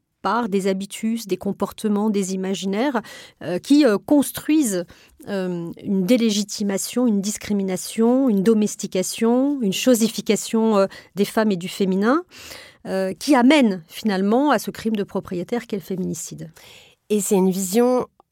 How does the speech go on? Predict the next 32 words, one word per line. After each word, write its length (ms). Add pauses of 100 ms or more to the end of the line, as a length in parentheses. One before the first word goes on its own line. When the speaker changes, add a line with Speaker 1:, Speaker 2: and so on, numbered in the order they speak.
(540)
Speaker 2:
qui, 460 (560)
qui 280
est 220
difficile 500
à 100
saisir 500
au 80
début 380
parce 200
qu'on, 240
on 120
a 100
tellement 420
l'habitude 580
de, 380 (600)
de 100
penser 340
à 80
partir 260
des 160
individus, 560 (720)
de 160
se 140
dire 360
que 120
si 260
on 200
fait 180
quelque 260
chose 200
de 100
mal, 460